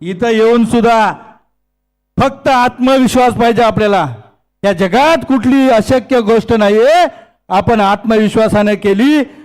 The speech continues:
छत्रपती शिवाजी महाराजांचं, आई तुळजाभवानीचं नाव घ्या. तुम्हाला सांगतो करण भाऊ,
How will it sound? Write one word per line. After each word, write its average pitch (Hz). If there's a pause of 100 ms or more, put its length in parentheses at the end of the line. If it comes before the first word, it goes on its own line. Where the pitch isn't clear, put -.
(120)
छत्रपती 208
शिवाजी 208
महाराजांचं, 214
आई 202
तुळजाभवानीचं 208
नाव 190
घ्या. 202 (420)
तुम्हाला 196
सांगतो 208
करण 208
भाऊ, 220